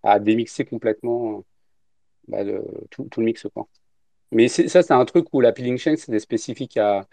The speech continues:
euh, à Wasabi, et c'est pour ça qu'il y a un mème, euh, qui tourne, euh, c'est la banane.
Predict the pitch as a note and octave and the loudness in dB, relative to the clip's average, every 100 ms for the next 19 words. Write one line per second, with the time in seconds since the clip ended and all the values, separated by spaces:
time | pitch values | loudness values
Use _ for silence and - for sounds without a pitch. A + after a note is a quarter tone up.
0 | - - _ _ _ _ A2 - A#2 B2 | -20 -20 _ _ _ _ -2 4 6 8
1 | A#2 B2+ D#3+ D#3+ B2+ - - D3+ D3 - | 6 4 4 2 0 -4 0 2 2 0
2 | A#2+ A2+ A2 A2 A#2 C3 B2 G#2+ G2+ G2 | -2 2 2 2 2 0 0 0 0 -2
3 | - G2+ - C3+ B2 G2 - A2 G2+ F#2+ | -6 -16 -6 -2 0 -2 -2 -2 0 -2
4 | F#2+ G#2+ B2+ A#2+ | 0 0 2 -2